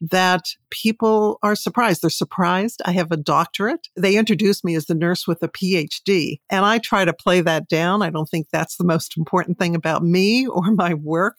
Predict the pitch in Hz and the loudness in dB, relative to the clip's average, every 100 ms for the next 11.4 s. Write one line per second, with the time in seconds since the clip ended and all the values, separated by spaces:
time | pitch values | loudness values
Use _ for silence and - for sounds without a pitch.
0 | - 175 190 - 175 - 185 175 196 202 | -2 0 0 2 -2 0 -2 0 -2 -2
1 | 208 - 180 170 170 170 165 160 160 156 | -4 -4 -4 -2 -2 -2 -2 -2 -2 -4
2 | - - 180 175 190 180 170 - 202 208 | -8 -6 -4 -2 -2 -2 -2 0 2 2
3 | 214 208 - - - 226 - 160 160 147 | 2 0 -4 -12 -6 -8 -6 -6 -4 -6
4 | - - 147 143 170 - 147 156 - - | -8 -10 -8 -8 -8 -8 -8 -8 -12 -16
5 | - - 262 277 349 - - 180 190 196 | -16 -6 -4 -2 -4 -4 -8 -2 0 2
6 | 180 - 180 - 165 - 165 160 - 160 | 0 -2 -6 -6 -8 -4 -4 -4 -6 -8
7 | 151 180 - 185 208 185 165 151 - 170 | -4 -4 -2 0 0 0 0 -4 -6 -2
8 | 190 220 214 208 202 - 180 170 - - | 0 0 0 -4 -6 -2 0 0 -2 -2
9 | 175 170 170 - 208 202 185 185 180 165 | 0 0 -2 -2 0 0 0 0 0 -2
10 | - 180 196 208 208 175 160 139 160 - | -2 0 2 2 0 0 -2 -2 -4 -4
11 | - 160 151 165 | -4 -2 0 -4